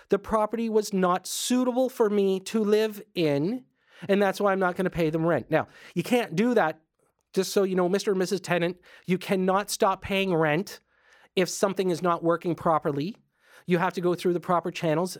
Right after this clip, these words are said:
Rent is not your leverage. The judge will tell you that. But at the same time, getting dragged into this, you need their signature that says, "Hey, they agreed. Place is great. They agreed to it.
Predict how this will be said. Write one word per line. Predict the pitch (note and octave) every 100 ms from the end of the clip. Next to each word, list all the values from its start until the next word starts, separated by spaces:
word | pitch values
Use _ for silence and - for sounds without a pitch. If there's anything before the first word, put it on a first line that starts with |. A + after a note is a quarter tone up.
| -
Rent | C#3+ D#3 F3 G#3+
is | G3+ F3 E3
not | F3 E3+ F#3 - _ -
your | C#3+ E3 E3 F3 D#3+
leverage. | D#3 D3+ D#3 F#3 A#3+ - - - -
The |
judge | D3+ D#3+ E3
will | E3
tell | F#3 E3+
you | D#3
that. | C3 A#2+ G3+ - _ _ - -
But | F#3+
at | F#3
the | G3+
same | - A#3 A#3 A3+
time, | - A#3 G3 F3 F3 - C#3+
getting | F#3 C4
dragged | G3+ G3+ F#3+ F#3
into | E3+ F#3+ D3
this, | A2+ - - - -
you | G#3 D4+
need | A#3+ A3+ G#3+ - _
their | D3 D3+ F#3+ G#3
signature | G3+ - G#3 G3 - C#3 C#3
that | D3+
says, | - D3 C#3
"Hey, | G#3 F3
they | E3+
agreed. | F#3+ E3+ E3+ G#2 _
Place | F3 E3+
is | D3+
great. | D3 G3+ A3+ _ _ _ _ _ -
They | E3+
agreed | D#3 E3+ G#3
to | G#3
it. | G#3+ -